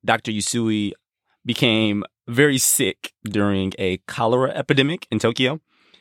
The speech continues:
Uh, and while he was kinda going through this illness, you know, it was, it, you know, cholera is bad. So he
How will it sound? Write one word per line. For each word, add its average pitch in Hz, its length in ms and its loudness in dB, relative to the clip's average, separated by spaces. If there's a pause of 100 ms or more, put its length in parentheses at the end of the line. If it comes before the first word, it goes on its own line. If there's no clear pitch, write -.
(200)
Uh, 107 280 4
and 113 140 2
while 123 120 6
he 139 80 4
was 123 100 0
kinda 120 180 0
going 117 380 2
through 113 180 -2
this 104 200 2 (100)
illness, 104 640 2 (120)
you 104 100 -6
know, 85 200 -4
it 95 40 -6
was, 90 320 -10 (120)
it, 90 240 -12
you 107 80 -2
know, 82 120 -4
cholera 113 320 0
is 82 80 -6
bad. 85 280 -6 (280)
So 101 180 2
he 127 400 2